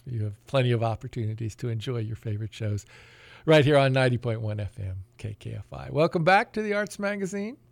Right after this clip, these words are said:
right here on K K F I, ninety point one F M. I'm Michael Hogue, your host. We're talking with the Barn Players today. They're doing the Agatha Christie classic, Witness for the Prosecution. With us, Kevin Myers, who plays the role of Sir, Sir Wilfrid Robarts,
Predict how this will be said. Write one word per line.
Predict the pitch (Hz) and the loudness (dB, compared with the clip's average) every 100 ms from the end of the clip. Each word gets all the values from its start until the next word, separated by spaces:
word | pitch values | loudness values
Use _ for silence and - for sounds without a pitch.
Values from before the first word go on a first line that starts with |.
| - - | -14 -2
right | 139 139 | 2 4
here | 143 170 | 4 4
on | 170 | 2
K | 151 165 | 2 0
K | 165 170 | 2 0
F | 160 | 2
I, | 170 165 170 165 - - - - | 4 4 4 2 -4 -18 -20 -6
ninety | 139 135 175 175 | 0 4 6 4
point | 175 170 | 4 2
one | 170 175 | 4 4
F | 170 190 | 4 2
M. | 226 233 | 0 2
I'm | 139 | 0
Michael | 127 139 147 | 2 2 0
Hogue, | 131 151 139 | 0 0 0
your | 139 | 0
host. | 151 180 147 | 0 0 -2
We're | 170 | -4
talking | - 175 175 196 | 2 2 2 -2
with | 175 - | -4 0
the | 214 | 0
Barn | 202 196 262 | 0 0 -2
Players | 269 196 156 139 | -4 -4 -2 -6
today. | - 123 113 113 | -6 -6 -4 -4
They're | 151 190 170 | 2 2 4
doing | 185 196 180 | 2 2 2
the | 131 | 0
Agatha | 135 160 160 156 | 2 0 -4 -8
Christie | - 160 - 139 | -6 -6 -4 -6
classic, | 131 165 151 139 147 - - - _ | -2 2 2 2 -2 -4 -20 -20 _
Witness | 131 175 - 233 226 | 4 4 4 -2 -4
for | - 180 214 | -2 0 2
the | 214 | 0
Prosecution. | - 180 180 254 - 175 143 - 185 160 - - - | 2 2 2 0 -2 0 0 -2 -6 -8 -18 -20 -8
With | 135 127 135 | 0 0 0
us, | 185 - 123 - | -4 -6 -14 -12
Kevin | - 113 175 | -8 -6 -2
Myers, | 165 143 143 269 277 | 0 0 0 -6 -8
who | 117 | -8
plays | 107 139 131 120 | -4 0 0 0
the | 123 | -2
role | 135 143 147 | 0 0 0
of | 110 | -2
Sir, | - 147 131 127 | -2 0 0 -2
Sir | - 143 | -4 -2
Wilfrid | 123 135 156 - 165 165 | 2 2 2 0 -2 -2
Robarts, | 147 123 180 180 156 214 - | 0 4 4 6 4 4 -2